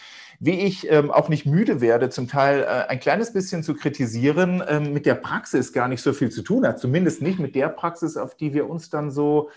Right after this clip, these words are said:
langsam, ähm, so ohne es zu wissen, ähm, aufeinander zubewegt haben. Ähm, aber so vom, vom Grundsatz her, das ist doch noch ein recht großer Spagat, glaube ich, den man da auch vielleicht den jüngeren, äh, Zuhörerinnen, Zuhörer, äh, Zuhörern, die sich vielleicht auch mal, äh, Gedanken machen, Richtung Jura zu gehen, <laughs> auch nicht wissen,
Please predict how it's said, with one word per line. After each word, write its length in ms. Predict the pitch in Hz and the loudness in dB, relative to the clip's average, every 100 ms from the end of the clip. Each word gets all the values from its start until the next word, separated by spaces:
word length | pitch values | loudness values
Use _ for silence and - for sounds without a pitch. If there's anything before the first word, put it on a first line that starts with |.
| - - _ - | -20 -20 _ -2
langsam, 840 | 113 147 147 151 143 143 139 135 | 0 2 2 2 2 2 -4 -4
ähm, 540 | 143 135 135 135 131 123 _ _ _ _ - - 127 | 0 0 2 -2 -4 -8 _ _ _ _ -20 -16 -10
so 380 | 160 156 147 143 | -2 0 2 0
ohne 240 | 156 170 165 | 2 4 6
es 160 | 143 | 4
zu 120 | - 147 | 2 0
wissen, 380 | 180 170 160 143 | 0 -2 -2 2
ähm, 240 | 143 143 | 0 2
aufeinander 480 | 143 165 147 151 131 | 2 2 2 4 4
zubewegt 560 | - 233 - 135 127 143 | 4 4 6 4 2 4
haben. 400 | 135 151 170 165 151 | 6 6 4 4 6
Ähm, 260 | 147 151 | 6 4
aber 260 | - 139 143 | 2 4 6
so 120 | 147 | 4
vom, 320 | - 135 123 | 2 0 0
vom 160 | 143 120 | 0 4
Grundsatz 600 | 127 165 185 180 180 - | 6 6 8 6 4 4
her, 540 | 180 175 175 175 - 139 135 | 8 10 8 6 0 -12 0
das 280 | 160 160 - | 2 2 0
ist 260 | 165 165 | 0 4
doch 120 | 170 165 | 4 4
noch 180 | 165 | 2
ein 80 | 165 | 4
recht 240 | 151 151 - | 2 0 0
großer 640 | 151 160 160 147 147 147 - - - | 4 4 4 4 4 0 -8 -20 -20
Spagat, 760 | - - - 131 127 131 - - | 0 4 6 8 6 4 -2 2
glaube 240 | 127 123 | 4 4
ich, 120 | 123 | 2
den 140 | 143 131 | 2 2
man 140 | 127 | 4
da 160 | 131 127 | 4 4
auch 300 | 113 135 - | 4 4 4
vielleicht 320 | 156 151 156 | 4 4 2
den 80 | 135 | 2
jüngeren, 520 | 165 196 135 131 135 | 4 6 6 4 6
äh, 420 | 131 131 131 127 | 6 8 6 2
Zuhörerinnen, 720 | - 180 160 151 139 147 143 | 2 4 6 6 6 4 2
Zuhörer, 600 | 135 160 160 147 143 135 | 4 8 8 8 6 2
äh, 140 | 139 139 | 0 2
Zuhörern, 480 | 175 160 156 143 143 | 4 6 6 4 2
die 80 | |
sich 180 | 143 143 | 0 0
vielleicht 280 | 151 139 139 | 4 4 4
auch 120 | 170 | 4
mal, 440 | 233 147 123 90 127 | 4 4 4 4 4
äh, 60 | |
Gedanken 380 | 135 139 147 143 | 6 4 2 2
machen, 400 | 139 139 143 135 | 2 2 0 -2
Richtung 340 | 143 147 139 123 | -2 0 -2 2
Jura 480 | 160 160 156 147 | 2 4 4 2
zu 120 | - 131 | 0 2
gehen, 360 | 147 170 147 | 6 6 4
<laughs> 40 | - | 6
auch 140 | 262 | 8
nicht 240 | 175 110 | 6 4
wissen, 400 | 139 143 160 139 | 2 2 0 -4